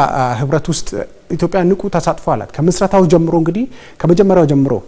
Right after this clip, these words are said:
እ፣ ወደ ታች እየተመለከትን ስንመጣ፣ እ፣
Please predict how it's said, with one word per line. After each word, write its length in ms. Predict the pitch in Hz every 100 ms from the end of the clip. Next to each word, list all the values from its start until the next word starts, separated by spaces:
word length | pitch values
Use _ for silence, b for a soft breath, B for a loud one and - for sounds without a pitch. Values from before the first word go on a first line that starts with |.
| -
እ፣ 540 | - 131 - - - - 104 80 76
ወደ 160 | 123 127
ታች 260 | 160 - - - -
እየተመለከትን 680 | 143 139 151 151 143 147 151
ስንመጣ፣ 360 | - 143 151 170 226 B B B B B
እ፣ 100 | 135